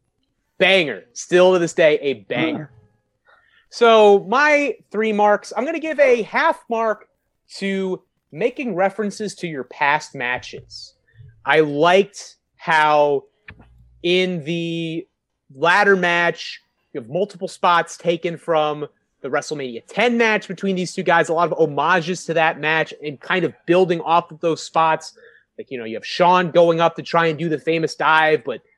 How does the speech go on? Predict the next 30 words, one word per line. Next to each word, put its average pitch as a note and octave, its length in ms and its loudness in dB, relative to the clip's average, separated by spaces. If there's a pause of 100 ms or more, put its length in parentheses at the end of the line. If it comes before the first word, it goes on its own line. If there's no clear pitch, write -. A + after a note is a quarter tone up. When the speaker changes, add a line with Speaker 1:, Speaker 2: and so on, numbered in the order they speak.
(100)
Speaker 1:
this E3 220 -8
time, E3+ 360 -2
you C3 60 -12
know, A#2+ 100 -12
Razor's, D#3+ 680 -4 (540)
Razor's F#3 400 0
seen G3+ 260 -4
it F#3+ 100 2
happen. F3+ 540 -2
It B2+ 80 -8
already F3+ 220 0
happened F#3 300 0
to F#3 60 0
him E3 80 -8
once. E3 320 -4 (260)
He D#3 100 -16
gets F#3+ 260 0
out F3 160 2
of D#3+ 40 -2
the D#3 60 -2
way D#3+ 240 6
and D3 100 2
then C#3 60 -8
he B2+ 80 -10
takes - 320 -8
advantage. D3 560 -6 (480)
I A#3+ 80 6
love C#4+ 480 4
little E3+ 300 2
stuff - 320 -10